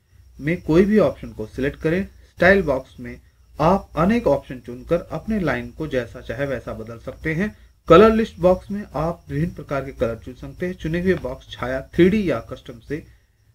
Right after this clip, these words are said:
बॉर्डर की स्टाइल चेंज कर सकते हैं। ओके बटन पर क्लिक करें। क्लियर। नेक्स्ट कहते हैं एक लाइन या बॉक्स हटाने या बदलने के लिए आप जिस बॉक्स या लाइन को बदलना चाहते हैं उस पैराग्राफ को चुनें। पैराग्राफ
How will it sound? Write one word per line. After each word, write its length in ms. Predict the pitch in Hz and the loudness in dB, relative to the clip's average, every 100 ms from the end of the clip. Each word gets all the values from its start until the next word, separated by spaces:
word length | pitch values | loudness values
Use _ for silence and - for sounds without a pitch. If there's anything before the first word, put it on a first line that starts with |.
| _ - | _ 2
बॉर्डर 320 | 135 160 220 | 6 8 8
की 140 | 226 226 | 4 -2
स्टाइल 300 | - 135 117 | 2 2 2
चेंज 240 | 123 120 | -10 -8
कर 100 | 139 | -10
सकते 320 | - 147 - | -8 -12 -6
हैं। 140 | 175 214 - | -6 -6 -2
ओके 220 | 180 180 | -2 2
बटन 300 | 151 123 123 | 0 -2 -6
पर 160 | 147 - | -14 -14
क्लिक 220 | 120 120 - | -14 -14 -12
करें। 160 | 110 - _ _ _ _ _ _ - | -16 -16 _ _ _ _ _ _ 4
क्लियर। 260 | 180 240 - _ - | 6 6 0 _ -2
नेक्स्ट 200 | 147 151 | -2 0
कहते 200 | 180 190 | -2 -2
हैं 80 | 208 | 0
एक 280 | - 220 175 | 2 2 0
लाइन 280 | 151 156 165 | -2 -2 -2
या 80 | 156 | -2
बॉक्स 300 | 151 151 139 | -4 -4 -8
हटाने 380 | 123 127 139 165 _ - - - | -6 -8 -10 -14 _ -20 -16 6
या 100 | 202 | 8
बदलने 360 | 185 131 123 120 | 8 6 2 -6
के 180 | 120 | -10
लिए 300 | 117 127 190 - _ - | -8 -8 -8 -10 _ 0
आप 220 | 165 185 160 | 2 2 0
जिस 220 | 226 190 | -8 -4
बॉक्स 360 | 151 151 - | -2 -2 2
या 80 | 165 | 2
लाइन 300 | 139 123 123 | 4 2 -2
को 140 | - 185 160 - _ | -6 -6 -6 -18 _
बदलना 360 | 143 160 180 180 | 4 6 6 2
चाहते 340 | 165 117 - | -2 -8 -8
हैं 240 | 143 190 214 _ - | -6 -6 -6 _ 4
उस 160 | 233 233 | 4 6
पैराग्राफ 600 | - 127 117 117 120 - | 6 6 4 -4 -8 -10
को 80 | 120 | -14
चुनें। 380 | - 139 185 208 | -10 -4 -2 2
पैराग्राफ 440 | 143 120 127 156 | 2 2 -2 -6